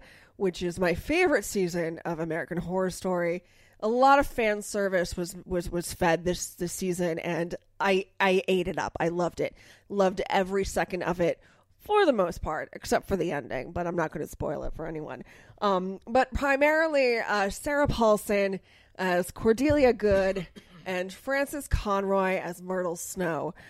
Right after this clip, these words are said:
uh, you know, reprising their role from the third season. Um, oh God, I just love 'em. I love 'em. And Cordelia Goode is just such a,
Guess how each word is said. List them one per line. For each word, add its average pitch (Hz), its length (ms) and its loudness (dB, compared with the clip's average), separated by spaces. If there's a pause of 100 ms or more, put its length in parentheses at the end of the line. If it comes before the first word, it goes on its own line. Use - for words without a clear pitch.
(260)
uh, 151 360 -6
you 160 60 -12
know, 165 120 -6
reprising 190 580 0
their 233 180 0
role 214 380 6
from 185 180 -4
the 175 80 -4
third 233 320 2
season. 196 680 2 (120)
Um, 180 480 0 (100)
oh - 260 -16
God, - 340 -6
I 202 40 -10
just 185 200 -6
love 226 200 0
'em. 190 200 4 (540)
I - 40 -4
love 214 240 6
'em. 185 200 4
And 185 380 -4
Cordelia 233 600 4
Goode 214 320 6
is 185 180 -4
just - 220 -10
such 208 240 -4
a, 170 240 -4